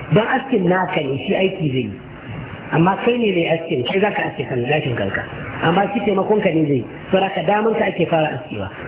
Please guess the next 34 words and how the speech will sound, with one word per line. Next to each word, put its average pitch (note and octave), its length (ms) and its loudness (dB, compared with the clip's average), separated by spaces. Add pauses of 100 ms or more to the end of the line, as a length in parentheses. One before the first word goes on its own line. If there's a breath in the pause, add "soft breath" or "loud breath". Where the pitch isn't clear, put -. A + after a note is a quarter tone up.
To G3+ 120 4
da G3+ 80 4
manzo G#3 200 4
Allah C4 180 2
sallallahu A#3 200 2
alaihi G3+ 40 -4
wasallam G#3+ 40 4
ya G#3 200 2
aski - 160 -2
gefen G#3+ 360 2
sa G#3+ 100 -4
na A3 80 4
dama, A#3 280 4 (380)
sai A3+ 160 0
ya A#3 80 4
ba A3 200 4
Abu E3+ 240 2
Talha. F3 320 -2 (960)
Ma'ana F3+ 320 2
ya G#3+ 120 2
mallaka G3+ 400 4
mishi. C3+ 220 -2 (340)
Da G#3+ 120 2
aka B3+ 160 0
aski A#3+ 240 0
ya C4 100 2
ga A#3+ 260 2
sai B3 100 0 (140)
to G3 80 4
wannan B3+ 460 6
kuma A#3 180 4
raba F3+ 320 2
mu D3 80 -2
mutane. A#2+ 320 -6